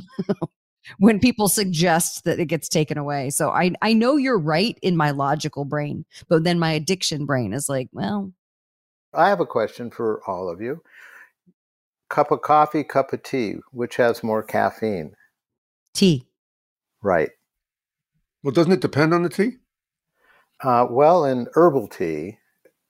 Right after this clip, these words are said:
Speaker 2: um, as in decaffeinated coffee, yes, those are lower. And by the way, you can't decaffeinate coffee to no caffeine, and you can't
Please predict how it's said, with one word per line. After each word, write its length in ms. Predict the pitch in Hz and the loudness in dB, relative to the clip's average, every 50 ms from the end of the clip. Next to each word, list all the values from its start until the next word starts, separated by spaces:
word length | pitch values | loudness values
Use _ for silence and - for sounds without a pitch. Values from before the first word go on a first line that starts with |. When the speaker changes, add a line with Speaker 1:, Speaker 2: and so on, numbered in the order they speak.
| _ - | _ -8
Speaker 2:
um, 280 | - 110 101 101 104 104 | -6 -4 -4 -4 -4 0
as 280 | 117 120 120 113 - - | 2 2 2 2 2 0
in 120 | 113 101 | 0 2
decaffeinated 800 | 104 123 120 - - 123 117 113 - - 110 104 98 87 87 - | 2 0 0 2 2 2 2 2 2 0 0 0 0 -2 -2 -6
coffee, 480 | - - 120 117 113 104 - 92 87 87 | -4 0 2 2 2 2 0 -2 -2 0
yes, 320 | 95 98 82 73 - - - | 0 0 0 -2 -4 -6 -4
those 300 | - 107 107 104 90 - | 0 0 0 0 -2 -4
are 100 | 104 92 | -6 -4
lower. 380 | 95 107 107 104 95 90 85 - - - - - - | -2 0 0 0 0 -2 -4 -8 -12 -20 -16 -6 -4
And 120 | 135 131 | -2 2
by 120 | 147 170 175 | 4 4 6
the 80 | 165 | 6
way, 120 | 165 135 117 | 6 6 4
you 60 | 117 | 2
can't 480 | 110 - - 165 170 160 113 101 95 92 | 0 -4 -2 0 0 0 -2 -6 -6 -2
decaffeinate 840 | - 135 143 - - 123 120 113 110 - - 107 107 98 92 - - | -2 -2 -2 -2 -2 -2 0 0 0 -2 -2 -2 -2 -2 -2 -4 -4
coffee 640 | - - 113 110 107 - - 82 76 73 67 71 - _ _ _ _ _ _ _ - | 0 2 4 4 4 2 -2 -4 -6 -6 -8 -10 -16 _ _ _ _ _ _ _ -8
to 120 | - 107 | -6 -4
no 300 | 95 95 104 104 101 95 | -2 2 2 4 4 2
caffeine, 680 | - - 107 98 87 85 - - 101 92 95 110 117 | 2 0 -2 0 0 -2 -2 -4 -4 -4 -2 -2 -2
and 140 | 101 92 98 | -2 -2 -2
you 100 | 98 95 90 | -2 -4 -4
can't 340 | - - 117 107 104 - | -2 0 0 0 0 0